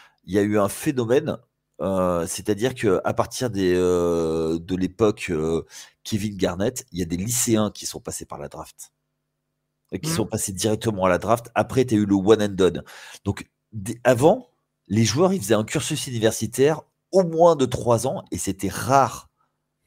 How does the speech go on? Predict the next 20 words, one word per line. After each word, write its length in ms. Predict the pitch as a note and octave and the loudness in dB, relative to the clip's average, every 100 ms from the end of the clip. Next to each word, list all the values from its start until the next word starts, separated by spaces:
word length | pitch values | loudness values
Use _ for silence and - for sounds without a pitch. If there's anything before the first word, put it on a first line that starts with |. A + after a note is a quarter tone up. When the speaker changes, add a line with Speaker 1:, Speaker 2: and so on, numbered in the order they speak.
| - | 0
Speaker 1:
avant, 580 | G#2 A2+ G2+ A#2+ A#2 G#2 | 6 6 6 4 4 4
euh, 560 | F2+ E2+ E2 D#2+ D#2+ D#2 - | 4 4 4 2 2 0 -2
avant. 460 | F2+ F2 C3 G#3 - _ _ _ - _ _ _ _ _ _ - | -4 0 0 0 -6 _ _ _ -20 _ _ _ _ _ _ -4
Et 340 | G2 G#2+ F#2+ G2+ | 0 0 -2 0
la 100 | G#2 | -2
plupart 240 | - A#2+ | 0 -2
du 100 | G#2 | 0
temps, 100 | E3 | -2
ils 80 | D#3 | -2
faisaient 180 | A#2+ B2 | -2 0
quatre 300 | C3 A#2+ B2+ | 0 -2 -4
ans, 80 | A#2+ | -4
donc 160 | G#2+ | -4
ils 100 | G2 | -2
avaient 140 | F#2 G2+ | 0 0
le 60 | |
temps 280 | - - C#3 | 0 -2 -2
de 40 | A#2+ | -2
se 100 | F#2 | -4
développer. 540 | F2 D#2 D#2+ C#2 | -4 -4 -8 -10